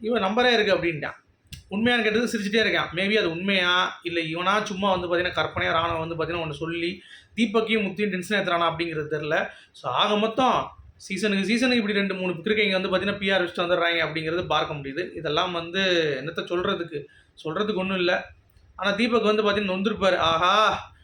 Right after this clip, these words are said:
நம்மளும் ஏதாவது வச்சுட்டு வந்திருந்தோம்னா என்ன, நம்மளும் வந்து பாத்தீங்கன்னா அட்லீஸ்ட் ஏதாவது ஒரு வந்திருக்கலாமே" அப்படின்ற மாதிரி. இப்ப இதுல என்னன்னா,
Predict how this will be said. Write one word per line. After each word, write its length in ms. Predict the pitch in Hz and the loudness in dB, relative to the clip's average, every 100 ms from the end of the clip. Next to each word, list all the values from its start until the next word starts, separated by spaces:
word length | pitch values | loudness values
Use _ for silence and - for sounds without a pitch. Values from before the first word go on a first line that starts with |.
| _ | _
நம்மளும் 320 | 156 190 214 | -2 2 4
ஏதாவது 220 | 196 202 196 | 6 6 4
வச்சுட்டு 220 | - 202 | 2 2
வந்திருந்தோம்னா 360 | 196 185 190 | 2 0 0
என்ன, 220 | 190 180 185 | 2 2 2
நம்மளும் 420 | 165 190 196 180 | 0 0 0 0
வந்து 160 | 175 | 0
பாத்தீங்கன்னா 160 | 170 175 | 0 2
அட்லீஸ்ட் 640 | 165 156 175 - 180 151 - - _ _ | -2 -2 -4 -2 -2 -2 -4 -14 _ _
ஏதாவது 360 | 165 165 175 180 | 0 4 4 6
ஒரு 200 | 165 156 147 143 135 135 | 4 4 2 2 2 0
வந்திருக்கலாமே" 580 | 156 170 147 135 143 170 151 - | 0 0 0 0 0 0 -2 -6
அப்படின்ற 360 | 135 143 131 123 | -6 -6 -6 -4
மாதிரி. 240 | 139 - - - - - | -4 -4 -12 -20 -20 -14
இப்ப 180 | - 202 | -6 0
இதுல 220 | 214 233 | 2 4
என்னன்னா, 600 | 240 196 254 233 175 180 | 4 4 4 4 4 4